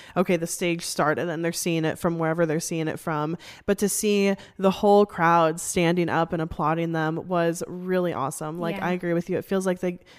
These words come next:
Speaker 1: they're getting the recognition that they deserve, that they've worked so, so hard for.
Speaker 2: Yeah, I really
Speaker 1: Yeah.
Speaker 2: felt like they were there with all the other, like, top artists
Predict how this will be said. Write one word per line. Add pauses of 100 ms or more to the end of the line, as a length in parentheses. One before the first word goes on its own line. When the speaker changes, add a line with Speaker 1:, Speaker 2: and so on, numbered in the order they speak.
(100)
Speaker 1:
they're
getting
the
recognition
that
they
deserve,
that
they've
worked
so, (380)
so
hard
for.
Speaker 2:
Yeah,
I
really
Speaker 1:
Yeah.
Speaker 2:
felt
like (500)
they
were
there (220)
with
all
the
other,
like, (680)
top
artists